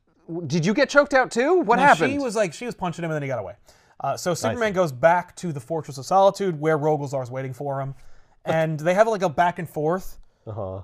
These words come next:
Speaker 2: you know, where he's just like
Speaker 1: They have a conversation?
Speaker 2: Yeah.
Speaker 3: Yeah.
Speaker 2: Yeah, Superman tries to have one with him, like, a bunch of times throughout the Superman series because Rogolzar keeps coming back. Uh, so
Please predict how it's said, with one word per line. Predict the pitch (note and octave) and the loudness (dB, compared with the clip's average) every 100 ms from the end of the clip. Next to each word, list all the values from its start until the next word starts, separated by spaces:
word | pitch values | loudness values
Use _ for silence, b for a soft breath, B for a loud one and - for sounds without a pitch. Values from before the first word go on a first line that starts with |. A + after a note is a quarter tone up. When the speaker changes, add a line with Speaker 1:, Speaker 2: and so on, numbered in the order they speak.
| - | -12
Speaker 2:
you | D3+ | -6
know, | D3+ | -4
where | D3+ C#3 | -2 -4
he's | D#3 | -6
just | D3+ - | -8 -4
like | D3+ C3+ - - _ _ _ _ - | -2 -4 -8 -20 _ _ _ _ -6
Speaker 1:
They | C#3 | -6
have | D3 A3 A3 | 0 0 0
a | |
conversation? | - - G#3 F3+ - F#3+ G3+ - C#4 C#4+ | 0 0 2 2 0 -2 -2 -2 -4 2
Speaker 2:
Yeah. | G#3+ C#3+ | 4 6
Speaker 3:
Yeah. | F#3 A2+ E2+ _ _ _ | 4 0 -2 _ _ _
Speaker 2:
Yeah, | A#3+ F#3 A#2+ | 0 2 0
Superman | - F4+ F#4 | -6 -4 -4
tries | E4+ C4+ A#3 | -2 -2 0
to | |
have | G#3+ G3 | 0 0
one | F#3 | -2
with | F3 | -4
him, | E3 | -2
like, | D#3 D3+ _ _ _ _ _ - | -2 -4 _ _ _ _ _ 4
a | F#3 F3 | 6 6
bunch | C3+ E3+ E3 F3 | 6 4 2 -2
of | D#3 | -6
times | D#3 D3 C3+ | -2 -2 -4
throughout | - D3 C3+ | -6 -4 -4
the | C3 | -6
Superman | - B2 A#2+ A2 | -14 -14 -14 -16
series | - G#2+ G2 - | -16 -16 -18 -18
because | B2+ A#2+ | -16 -10
Rogolzar | C3 A#2+ A2+ | -10 -8 -12
keeps | - - | -14 -20
coming | F#2+ | -20
back. | G2+ F#2+ _ _ _ _ - | -20 -20 _ _ _ _ -4
Uh, | D3 C3 _ _ _ _ _ _ _ _ _ _ _ _ | -2 -2 _ _ _ _ _ _ _ _ _ _ _ _
so | - F3+ E3 D#3 | -4 0 0 -2